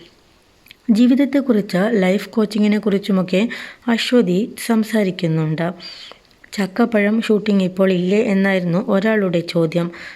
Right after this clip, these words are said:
"ചക്കപ്പഴം സീസൺ ടു അവസാനിച്ചു" എന്നായിരുന്നു അശ്വതിയുടെ മറുപടി. ചക്കപ്പഴം സീസൺ ത്രീ ഉണ്ടാകുമോ എന്ന ചോദ്യത്തിന് ഉറപ്പില്ലെന്നായിരുന്നു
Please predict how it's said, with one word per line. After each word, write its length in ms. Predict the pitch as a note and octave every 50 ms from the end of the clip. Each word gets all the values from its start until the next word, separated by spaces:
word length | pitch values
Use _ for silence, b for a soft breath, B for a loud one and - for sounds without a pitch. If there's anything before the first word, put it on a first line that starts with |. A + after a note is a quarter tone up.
| B B -
"ചക്കപ്പഴം 600 | - A#3+ A#3+ - - D4 C#4+ - C#4 C4+ C4 B3+
സീസൺ 320 | B3 - A#3+ A#3+ - A#3 A3 -
ടു 140 | - G#3 G#3 G#3 - -
അവസാനിച്ചു" 640 | F3 E3+ F3+ F3+ F3+ - G#3+ G#3 G3+ G3+ G3+ - G#3 -
എന്നായിരുന്നു 520 | G#3 F#3 F#3 F#3+ F#3+ F#3 F3+ E3+ E3+ F3 G#3 -
അശ്വതിയുടെ 640 | G#3+ F#3+ F3+ - - G#3+ F3+ F#3 F3 E3+ D#3+ E3+ E3+
മറുപടി. 460 | E3+ E3+ E3 E3+ E3 F3 E3+ F3 F3+ F3 B B B B B B
ചക്കപ്പഴം 560 | - F3+ F3 - - F3+ F3+ G#3 G3+ G3+ G3 G3
സീസൺ 380 | - - F#3+ F#3 - G3+ G3 G3+ B B B B B _ _
ത്രീ 160 | - G#3+ B3 C4+
ഉണ്ടാകുമോ 580 | B3+ A#3 G#3+ G3+ A3 G#3+ G3+ A3+ G#3+ G#3 G#3 G#3+ G#3+
എന്ന 180 | A3 G3 G3
ചോദ്യത്തിന് 520 | G3 - G3 F#3 F3+ G3+ G3 - E3+ D#3+ E3 F#3 - -
ഉറപ്പില്ലെന്നായിരുന്നു 960 | G3+ G3 A3+ A3 - C4 A#3+ A3 G3+ F#3 F3+ F3 E3 D#3+ D#3+ D#3 D3+ D#3 F3